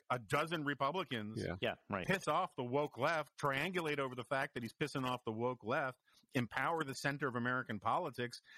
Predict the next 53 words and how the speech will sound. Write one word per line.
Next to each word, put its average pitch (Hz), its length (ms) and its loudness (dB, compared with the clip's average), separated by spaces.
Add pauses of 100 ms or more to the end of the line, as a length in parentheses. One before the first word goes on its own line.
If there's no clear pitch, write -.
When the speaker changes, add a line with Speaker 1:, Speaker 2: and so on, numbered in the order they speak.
(200)
Speaker 1:
and 135 160 2
be 131 120 2
remembered 151 480 2
as 143 100 0
the 143 80 0
guy 151 180 2
who 156 60 4
actually 151 300 0
did 139 400 0
do 151 160 2
that 156 160 0
stuff 165 180 0
he 165 80 -6
talked 156 220 0
about 151 160 2
in 151 80 -4
their 147 120 0
inaugural 165 420 0
about 113 200 2
restoring 139 640 -2 (440)
balance 135 440 2
and, 107 300 -2
and 101 160 -2
partisanship 143 580 0
and 123 80 4
all 131 60 2
that 135 120 -2
kind 151 120 -6
of 135 80 -8
stuff. 165 240 -2
And, 123 220 0 (340)
Speaker 3:
Yeah. 113 260 -2
Speaker 1:
but 143 140 2
I, 135 240 0
Speaker 3:
Yeah, 143 60 0
you're 143 100 -2
right. 147 120 2
Speaker 1:
I 147 40 0
just 143 240 -4
can't 147 180 0
figure 143 180 0
out 135 140 0
whether 123 200 0
he 120 120 -2
knows 135 300 2
that 143 320 0
and 117 240 -4
has 110 160 -2
decided 117 360 0
he 92 100 -12
can't 156 280 -2
do 196 160 -2
it, 214 120 -6